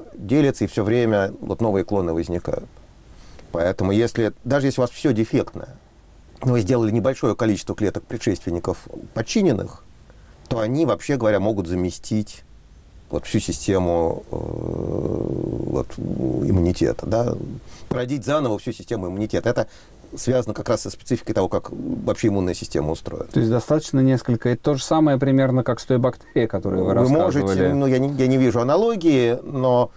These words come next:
Speaker 1: да, достаточно несколько клеток предшественников, чтобы иммунная система восстановилась. Она вот потрясающе пластична в этом смысле.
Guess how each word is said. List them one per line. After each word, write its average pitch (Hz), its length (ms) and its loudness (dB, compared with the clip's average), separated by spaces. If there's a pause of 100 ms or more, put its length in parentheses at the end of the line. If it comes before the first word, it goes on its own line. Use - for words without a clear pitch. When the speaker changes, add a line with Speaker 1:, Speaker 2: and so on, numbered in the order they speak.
(160)
Speaker 1:
да, 131 200 4
достаточно 120 400 0
несколько 151 280 2
клеток 123 280 0
предшественников, 135 680 -2
чтобы 107 200 0
иммунная 113 280 2
система 98 260 -2
восстановилась. 85 540 0
Она 90 180 -2
вот 82 140 0 (460)
потрясающе - 440 -4
пластична - 460 -2
в - 20 -4
этом - 220 -6
смысле. - 280 -10